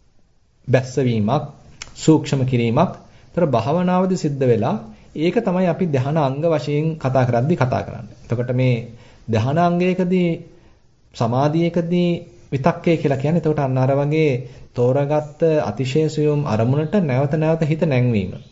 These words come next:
එතකොට ඒ අරමුණේ හිත හැසිරවීම තමයි විචාරය වෙන්නේ.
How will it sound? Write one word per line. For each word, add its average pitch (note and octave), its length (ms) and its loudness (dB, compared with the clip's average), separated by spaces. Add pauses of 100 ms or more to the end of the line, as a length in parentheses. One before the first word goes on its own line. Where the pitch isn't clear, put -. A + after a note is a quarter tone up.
(560)
එතකොට - 240 -6
ඒ B2+ 220 2
අරමුණේ D#3 640 0
හිත D3 200 -4 (760)
හැසිරවීම F#3+ 680 2 (320)
තමයි E3+ 220 2
විචාරය C3 460 0
වෙන්නේ. G#2 300 -6